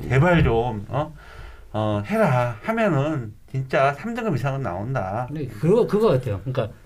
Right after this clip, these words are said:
Speaker 2: 적어도 과학을 갖다 공부를 해서 "난 재수까지 생각을 할 거야"라고
Speaker 1: 음.
Speaker 2: 하더라도
Speaker 1: 음.
Speaker 2: 과탐이 이 등급 정도를 맞춰놓은 상태에서 재수를 하게 되면
Speaker 1: 음.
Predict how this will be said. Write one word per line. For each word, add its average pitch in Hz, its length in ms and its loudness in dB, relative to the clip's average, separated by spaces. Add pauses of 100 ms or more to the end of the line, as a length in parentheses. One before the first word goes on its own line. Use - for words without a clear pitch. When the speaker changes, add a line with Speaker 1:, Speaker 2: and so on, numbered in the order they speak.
(380)
Speaker 2:
적어도 226 280 4
과학을 175 440 2
갖다 165 200 -2
공부를 131 360 4
해서 127 640 2 (1040)
"난 165 420 2 (120)
재수까지 220 520 2
생각을 233 340 4
할 247 140 2
거야"라고 147 880 2
Speaker 1:
음. 220 60 4
Speaker 2:
하더라도 180 600 2
Speaker 1:
음. 95 320 -10 (440)
Speaker 2:
과탐이 233 560 4
이 190 40 2
등급 277 320 4
정도를 220 360 4
맞춰놓은 214 540 0
상태에서 214 480 -2
재수를 165 420 2
하게 233 200 0
되면 147 540 0
Speaker 1:
음. 104 460 -4